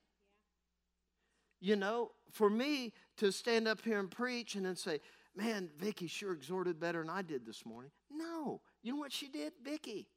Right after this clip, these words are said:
You know what I'm doing? Dave. You know what he's doing? Tom. You know what she's doing? Keong.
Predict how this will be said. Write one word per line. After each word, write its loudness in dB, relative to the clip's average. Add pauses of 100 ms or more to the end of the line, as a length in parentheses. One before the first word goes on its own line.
You -2
know -2
what -2
I'm 0
doing? -4 (120)
Dave. 0
You -4
know -2
what 0
he's -4
doing? -6
Tom. 2
You 2
know 0
what -2
she's -6
doing? -6 (220)
Keong. -4